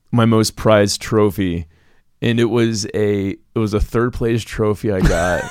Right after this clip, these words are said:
<laughs> It was the third place trophy I got in a four-wheeler in an A T V race, and I was so proud of myself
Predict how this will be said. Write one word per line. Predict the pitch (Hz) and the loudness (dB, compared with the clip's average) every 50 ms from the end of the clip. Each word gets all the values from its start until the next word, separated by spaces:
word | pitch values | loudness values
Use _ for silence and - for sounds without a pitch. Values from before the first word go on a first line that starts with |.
| - - - - - - - - - - _ | -12 -16 -16 -18 -18 -18 -20 -20 -20 -12 _
<laughs> | - - - - - 240 - - 214 151 190 - 196 214 190 233 220 - 214 185 220 190 190 226 - 202 233 240 - 214 - - 185 - - 311 302 285 320 - - - 339 349 370 370 359 359 - - - - 294 294 - 320 311 - | -4 -4 0 4 4 4 4 4 2 2 4 4 4 4 4 4 4 4 4 4 4 4 4 2 4 4 4 4 4 4 2 2 0 0 2 2 2 2 2 0 -2 -2 0 2 2 4 4 4 2 0 -2 -2 -2 -2 -2 -4 -2 0
It | 185 233 262 240 147 - 180 165 | 0 0 2 0 0 0 0 0
was | 226 - - | 0 -2 -2
the | 190 151 | -2 -2
third | - - 175 151 156 143 120 | 0 0 2 2 2 2 2
place | 113 143 175 170 165 | 2 2 2 2 0
trophy | - 156 131 123 104 127 120 | 0 -2 -2 0 0 0 0
I | 104 104 | 0 0
got | 104 101 101 - - - - - - - - _ - - - - - | 0 -2 -2 -4 -6 -10 -18 -20 -20 -20 -20 _ -20 -20 -20 -8 -2
in | - 139 | 2 2
a | 131 117 | 2 2
four-wheeler | - - - 135 147 170 175 151 123 113 104 98 87 80 | 0 -2 -2 2 4 4 4 4 4 4 4 2 0 -2
in | - - - 110 | -2 -2 -2 -2
an | 104 98 | -2 -2
A | - 113 123 | -2 -2 -4
T | 123 - 147 135 113 | -2 -2 -2 -2 0
V | 101 110 113 113 | 0 -2 -2 -2
race, | 98 85 64 64 69 - - - - - _ _ _ - | -2 -2 -4 -4 -6 -6 -8 -8 -10 -12 _ _ _ -4
and | 110 113 | -2 -2
I | |
was | 107 113 113 | 0 -2 -2
so | - - 147 | 0 -2 -2
proud | 131 120 131 131 131 143 143 | -2 -2 0 0 2 2 2
of | 131 | 2
myself | 113 92 82 78 - 92 71 60 62 71 - - | 0 -2 -4 -4 -6 -4 -4 -6 -6 -8 -10 -16